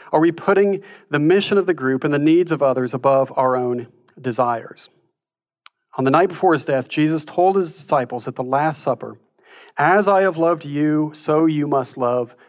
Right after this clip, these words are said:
one another. By this, everyone will know that you are my disciples, if you love one another." So he's saying the way that we treat each other demonstrates something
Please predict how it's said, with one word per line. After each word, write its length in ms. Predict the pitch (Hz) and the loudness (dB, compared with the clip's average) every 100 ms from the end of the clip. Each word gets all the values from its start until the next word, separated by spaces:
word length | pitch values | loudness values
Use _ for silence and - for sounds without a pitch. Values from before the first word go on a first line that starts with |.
| - | -4
one 200 | 127 120 | -2 -2
another. 360 | 107 104 104 - _ _ _ _ _ | -4 -10 -14 -20 _ _ _ _ _
By 240 | 139 131 127 | 0 0 0
this, 580 | 131 180 156 113 - - | -2 0 0 -2 -10 -2
everyone 580 | 151 160 185 180 180 175 | 0 2 2 2 4 4
will 140 | 175 | 2
know 340 | 160 127 123 120 | 2 2 0 0
that 140 | 123 | -4
you 340 | 123 123 120 - | -2 -2 -2 0
are 220 | 120 113 | 0 0
my 180 | 117 117 | -2 -4
disciples, 720 | 107 - 123 113 - - - _ _ _ _ | -4 -2 -2 -4 -14 -18 -20 _ _ _ _
if 220 | 147 - | -6 -4
you 140 | 139 127 | -6 -2
love 180 | 123 | -2
one 140 | 113 110 | -4 -8
another." 380 | 113 113 - _ _ _ _ _ _ _ _ _ _ _ _ - - | -8 -10 -14 _ _ _ _ _ _ _ _ _ _ _ _ -20 -8
So 100 | - | 0
he's 120 | 180 | 2
saying 200 | 190 160 | 2 2
the 80 | 143 | 2
way 280 | 139 151 190 | 2 4 4
that 120 | 208 | 2
we 140 | 156 170 | 0 0
treat 400 | - 180 185 185 | 0 0 0 0
each 260 | 160 - | -4 -2
other 280 | 151 127 127 | 0 2 0
demonstrates 720 | 123 147 170 165 - 165 156 - | 0 0 2 0 -2 -2 -2 -4
something 640 | - 151 156 160 151 151 | -4 -4 -2 -2 0 -2